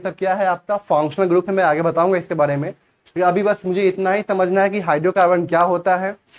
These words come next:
और हाइड्रोकार्बन का डेरिवेटिव क्या होता है। तो हाइड्रोकार्बन क्या हुआ कि एक ऐसा कंपाउंड जिसमें carbon and hydrogen दोनों प्रेजेंट हो, उसे क्या बोलते हैं हम लोग, हाइड्रोकार्बन।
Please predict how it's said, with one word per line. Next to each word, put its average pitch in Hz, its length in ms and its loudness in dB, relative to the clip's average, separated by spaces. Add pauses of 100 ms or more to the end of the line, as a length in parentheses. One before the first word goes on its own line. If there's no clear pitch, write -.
(120)
और 156 80 -6
हाइड्रोकार्बन 175 760 2
का 185 60 -2
डेरिवेटिव 165 580 -2
क्या 151 120 2
होता 120 340 -2
है। 107 180 -14 (280)
तो 151 60 -4
हाइड्रोकार्बन 196 680 2
क्या 202 160 2
हुआ 202 300 2 (540)
कि 196 60 -6
एक 185 200 2
ऐसा 180 300 2
कंपाउंड 196 600 0
जिसमें 196 540 -2 (140)
carbon 170 460 2
and 185 240 -2 (100)
hydrogen 170 460 0 (120)
दोनों 175 340 4
प्रेजेंट 139 420 -4
हो, 104 140 -12 (300)
उसे 147 160 -8
क्या 180 120 2
बोलते 180 260 -2
हैं 185 60 0
हम 185 80 0
लोग, 202 160 0
हाइड्रोकार्बन। 170 800 0